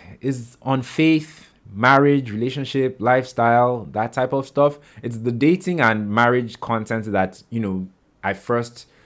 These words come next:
that drew me into Fope's, uh, podcast a few months ago. I don't know if, I don't think it's been up to a year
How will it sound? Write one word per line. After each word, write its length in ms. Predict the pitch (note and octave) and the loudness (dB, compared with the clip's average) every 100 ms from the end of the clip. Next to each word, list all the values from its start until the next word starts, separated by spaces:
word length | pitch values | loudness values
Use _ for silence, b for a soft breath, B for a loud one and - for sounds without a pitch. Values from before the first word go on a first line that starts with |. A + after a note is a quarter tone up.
| b - | b 2
that 180 | A#2+ | 2
drew 220 | G#2 A#2+ C#3+ | 2 0 0
me 200 | C3+ - | 0 0
into 480 | A#2+ A#2 - G2+ | -2 -2 -4 -4
Fope's, 640 | G2 G#2 G2+ A2 G#2+ F#2+ - | -2 -4 0 2 2 -2 -8
uh, 460 | G2+ F#2+ F#2 E2+ D2+ - | -4 -2 -2 -4 -10 -6
podcast 800 | A#2 G#2+ G#2+ A#2 B2 - - - _ _ _ - | 0 0 0 -4 -4 -6 -16 -20 _ _ _ -8
a 80 | E3+ | -6
few 180 | A3 D#4+ | -2 0
months 260 | C#3 F3 | 2 2
ago. 320 | G#2 F#2+ F2+ - b b b | -2 -2 -4 -8 b b b
I 60 | A#2+ | -4
don't 140 | - | -2
know 60 | D#3+ | 0
if, 160 | C#3+ - | -2 -2
I 60 | |
don't 120 | D3 F3+ | 0 0
think 120 | B2+ | -2
it's 100 | F#2+ | -2
been 120 | G2 | -4
up 100 | A#2 | -4
to 100 | - | -4
a 40 | F2 | -6
year 800 | D#2+ D2 D2+ D#2+ G2+ E3+ - | -6 -10 -12 -10 -8 -8 -10